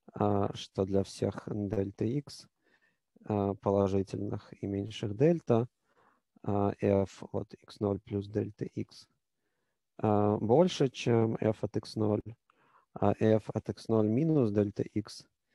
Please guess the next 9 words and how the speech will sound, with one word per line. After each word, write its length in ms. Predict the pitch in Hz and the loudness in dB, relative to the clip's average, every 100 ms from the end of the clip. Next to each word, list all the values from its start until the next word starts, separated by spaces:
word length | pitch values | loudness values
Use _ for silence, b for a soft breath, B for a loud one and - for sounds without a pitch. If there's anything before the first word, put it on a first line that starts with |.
| _ _ _ | _ _ _
меньше, 360 | 110 107 95 - | 4 4 4 -4
чем 200 | - - - | -6 -8 -6
f 160 | 104 | -4
от 120 | 107 - | -4 -6
икс 180 | - | -10
ноль. 160 | - 151 _ _ _ _ _ _ _ _ _ _ _ _ _ _ _ _ _ b b b b b b b _ _ _ | -12 -12 _ _ _ _ _ _ _ _ _ _ _ _ _ _ _ _ _ b b b b b b b _ _ _
А, 380 | 110 110 110 107 - _ _ - - | 6 8 8 6 2 _ _ -20 -10
почему, 420 | - 151 196 196 | 4 8 10 10
а, 380 | 139 123 117 117 | 8 6 6 4